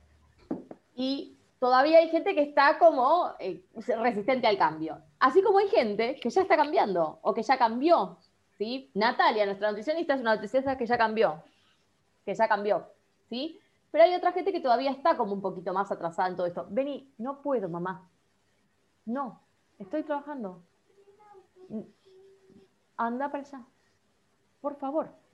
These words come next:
Es, es, me siento y venís a hablarme, mamá." Perdón, pero toda la tarde estuve acá, me siento y viene a hablarme a pedirme algo. Es, es, parece mentira, me lo hace a propósito. Este, mm, bueno,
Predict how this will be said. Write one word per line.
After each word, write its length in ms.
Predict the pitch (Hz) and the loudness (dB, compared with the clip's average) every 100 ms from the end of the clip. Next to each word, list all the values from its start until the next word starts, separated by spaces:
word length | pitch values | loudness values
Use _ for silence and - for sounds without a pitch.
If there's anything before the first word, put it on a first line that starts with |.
| _ _ _ - | _ _ _ -12
Es, 100 | 254 - | -10 -4
es, 160 | 320 302 | -4 -4
me 80 | 269 | -6
siento 280 | 339 359 | -6 -6
y 40 | 285 | -6
venís 240 | 226 240 | -8 -10
a 20 | |
hablarme, 360 | 262 349 247 185 | -10 -8 -10 -12
mamá." 340 | 190 254 240 _ _ _ _ _ _ _ _ _ _ _ _ - _ _ _ _ _ _ _ | -14 -14 -16 _ _ _ _ _ _ _ _ _ _ _ _ -20 _ _ _ _ _ _ _
Perdón, 380 | 233 220 175 160 _ | -4 -4 -4 -8 _
pero 280 | 196 208 208 - | 0 0 0 -2
toda 220 | 427 403 | 4 4
la 120 | 330 | 4
tarde 220 | 247 196 | 2 2
estuve 180 | 196 254 | 2 4
acá, 280 | 226 294 311 | 4 4 2
me 260 | 392 247 | 0 -2
siento 320 | 262 330 466 392 | 2 2 4 6
y 60 | |
viene 160 | 285 294 | 4 4
a 40 | |
hablarme 280 | 269 294 302 | 2 2 2
a 40 | |
pedirme 300 | 247 262 262 | 0 0 0
algo. 380 | 233 185 175 170 | 0 2 0 0
Es, 100 | 208 440 - | 0 2 2
es, 80 | 349 | 2
parece 260 | 403 480 494 480 | 2 2 2 0
mentira, 460 | 508 587 240 175 170 - _ _ _ | -2 2 2 0 -8 -20 _ _ _
me 60 | 254 | -2
lo 80 | 392 | 0
hace 140 | 453 | 0
a 40 | |
propósito. 560 | 381 415 392 240 196 175 - _ _ _ _ _ _ _ | 0 0 -2 -2 -6 -8 -14 _ _ _ _ _ _ _
Este, 760 | 247 254 254 247 233 220 214 202 | 0 0 0 -4 -2 -2 -2 -4
mm, 1080 | 196 196 190 190 190 _ _ _ _ _ 185 | -4 -6 -6 -10 -14 _ _ _ _ _ -2
bueno, 280 | 190 151 | -2 -2